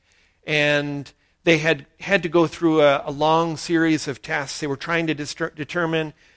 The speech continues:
um, how advanced it was, how serious it was, and what the implications would be. After these long series of tests, they sat, uh, the, the couple down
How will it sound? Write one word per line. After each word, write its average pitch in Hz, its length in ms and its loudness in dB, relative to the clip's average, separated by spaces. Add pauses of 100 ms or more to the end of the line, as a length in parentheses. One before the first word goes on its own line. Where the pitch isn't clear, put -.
(160)
um, 143 200 -8
how 143 180 0
advanced 160 500 -2
it 165 80 -2
was, 151 340 -2
how 127 120 -10
serious 156 540 -4
it 165 80 -12
was, 139 460 -4
and 120 140 -14
what 143 160 -8
the 147 120 -4
implications 139 680 -8
would 127 140 -14
be. 127 300 -8 (880)
After 202 440 6
these 170 220 2
long 175 280 4
series 202 340 -2
of 185 100 -6
tests, 143 320 -4
they 151 120 -2
sat, 190 520 -4 (460)
uh, 131 440 0
the, 156 220 4
the 151 140 -8
couple 175 300 2
down 123 400 0